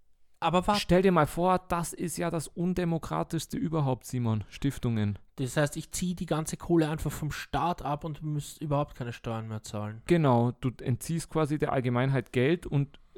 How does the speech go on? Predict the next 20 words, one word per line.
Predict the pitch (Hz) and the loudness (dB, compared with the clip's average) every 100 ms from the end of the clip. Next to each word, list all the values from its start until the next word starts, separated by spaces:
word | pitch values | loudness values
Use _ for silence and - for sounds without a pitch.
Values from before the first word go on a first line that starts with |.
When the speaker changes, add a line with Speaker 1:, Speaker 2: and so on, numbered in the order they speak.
| - | -2
Speaker 2:
investierst | 147 139 131 - 147 180 - | 2 2 0 -2 2 2 2
in | 143 | -2
eine | 139 131 127 | 0 0 0
Richtung, | 151 - 143 | -4 -4 -4
die | 143 | -4
dir | 139 | -4
passt. | - 123 - | -2 -4 -4
Sagen | 123 | -4
wir | 120 | -2
mal, | 120 | -2
du | 117 | -2
bist | 123 - | -6 -2
großer | 131 - | -4 -2
Autoliebhaber, | - 127 143 147 - 139 135 | -4 -2 -2 -4 -2 -2 0
dann | 117 | -2
packst | - 123 - | -2 -4 -4
du | |
alles | - 127 - | -4 -2 -4
in | - | -2
Autos | 139 - 143 175 | -2 0 2 0